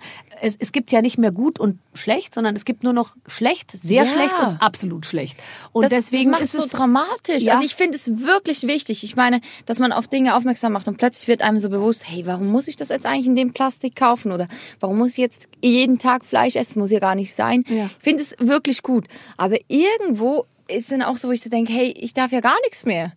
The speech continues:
Speaker 1: Ja.
Speaker 2: Und fühl mich sonst
Speaker 1: Und
Speaker 2: immer
Speaker 1: jetzt
Speaker 2: schlecht
Speaker 1: deine,
Speaker 2: und
Speaker 1: deine Eltern sind ja, haben eine
Speaker 2: Ja.
Speaker 1: Metzgerei. Ich meine, pff,
Speaker 2: Schwierig.
Speaker 1: in deiner Haut möchte ich nicht stecken.
Speaker 2: Nee, ne?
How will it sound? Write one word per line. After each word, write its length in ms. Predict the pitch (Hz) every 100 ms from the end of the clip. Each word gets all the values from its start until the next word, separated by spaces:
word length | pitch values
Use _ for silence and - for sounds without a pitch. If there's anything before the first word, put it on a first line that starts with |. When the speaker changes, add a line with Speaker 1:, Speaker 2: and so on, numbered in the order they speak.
| -
Speaker 1:
Ja. 220 | 208 196
Speaker 2:
Und 140 | 262
fühl 160 | 247 330
mich 240 | 349 311 -
sonst 200 | - 269
Speaker 1:
Und 60 | 262
Speaker 2:
immer 120 | 285
Speaker 1:
jetzt 100 | 302
Speaker 2:
schlecht 340 | - 302 466 -
Speaker 1:
deine, 200 | 233 247
Speaker 2:
und 120 | -
Speaker 1:
deine 220 | 247 226
Eltern 300 | 247 277 233
sind 160 | 240 233
ja, 80 |
haben 300 | 202 - 233
eine 80 | 254
Speaker 2:
Ja. 20 |
Speaker 1:
Metzgerei. 640 | 226 220 202 202 196 311 294
Ich 160 | 185 180
meine, 280 | 185 185 185
pff, 800 | 208 - - - - - - -
Speaker 2:
Schwierig. 320 | 202 214 208
Speaker 1:
in 60 | 185
deiner 260 | 180 233
Haut 160 | 277 320
möchte 200 | 311 311
ich 120 | 285
nicht 140 | 339
stecken. 240 | - 302 -
Speaker 2:
Nee, 180 | 262 247
ne? 240 | 202 254